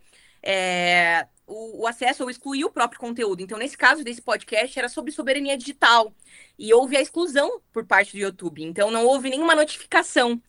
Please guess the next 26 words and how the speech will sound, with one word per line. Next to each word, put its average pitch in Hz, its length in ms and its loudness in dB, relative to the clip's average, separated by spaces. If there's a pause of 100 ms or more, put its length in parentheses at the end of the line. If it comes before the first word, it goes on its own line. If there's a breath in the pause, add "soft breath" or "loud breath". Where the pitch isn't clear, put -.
(120)
Houve 226 200 0
a 233 60 6
remoção 262 480 0
imediata. 262 720 2 (380 loud breath)
E - 40 -18
daí, 226 180 -2
a 247 60 2
remoção 269 460 -4
imediata, 262 420 0
é 214 60 -4
claro 269 240 -2
que - 80 -16
você 294 220 -6
tem 302 200 -10
o 339 60 -8
direito 254 320 -8
a 247 100 -4
contestar 233 680 0
isso 180 240 -10
posteriormente. 185 720 -4
O - 20 -10
decreto 214 380 0
prevê 269 300 -2
isso. 170 380 -10 (400 soft breath)
Mas 240 220 0
veja, 190 380 2